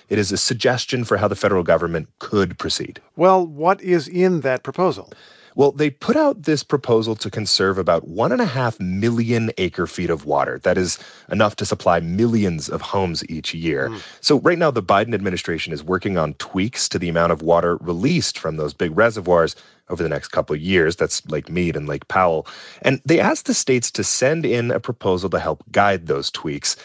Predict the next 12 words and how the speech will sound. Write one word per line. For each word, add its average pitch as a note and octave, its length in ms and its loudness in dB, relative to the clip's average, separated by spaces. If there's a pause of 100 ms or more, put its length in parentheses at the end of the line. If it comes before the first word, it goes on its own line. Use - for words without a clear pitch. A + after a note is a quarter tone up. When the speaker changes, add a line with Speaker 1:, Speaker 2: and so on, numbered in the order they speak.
(240)
Speaker 1:
one C3+ 200 4
of E3 100 2
which C3 260 0
is G#2 180 -2
accounting F#2+ 520 -6
for F2+ 160 0
evaporation. D2 760 -4 (320)
So C#3 180 2
here F#3+ 280 2
they're D3 140 0
saying, A2 260 -2
"Look, - 160 -8